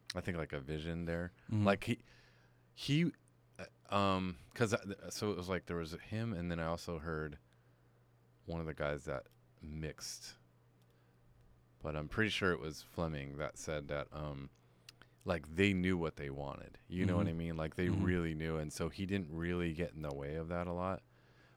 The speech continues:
Speaker 1: But he did have to, like, there was some work to do on Lars.
Speaker 2: Yeah.
Speaker 1: Like,
Speaker 2: I
Speaker 1: and,
Speaker 2: mean <laughs>
Speaker 1: and,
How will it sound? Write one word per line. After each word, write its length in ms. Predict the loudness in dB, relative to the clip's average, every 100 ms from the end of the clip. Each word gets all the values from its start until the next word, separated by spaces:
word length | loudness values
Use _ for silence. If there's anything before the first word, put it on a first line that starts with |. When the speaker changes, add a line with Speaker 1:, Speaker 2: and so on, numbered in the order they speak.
| 4
Speaker 1:
But 220 | 6 6
he 180 | 4 -2
did 260 | 4 4 6
have 240 | 4 2
to, 100 | -2
like, 260 | -2 -2 0
there 140 | 2
was 180 | 4 2
some 340 | 2 0 0
work 280 | 0 -2 -4
to 100 | -6
do 200 | -4 0
on 200 | 0 -2
Lars. 540 | 0 0 -2 -6 -12 -16 -14 -10
Speaker 2:
Yeah. 240 | -8 -8 -12 -20 -2
Speaker 1:
Like, 140 | 2 6
Speaker 2:
I 80 | 8
Speaker 1:
and, 80 |
Speaker 2:
mean 140 | 8 8 8
<laughs> 120 | 6
Speaker 1:
and, 180 | 6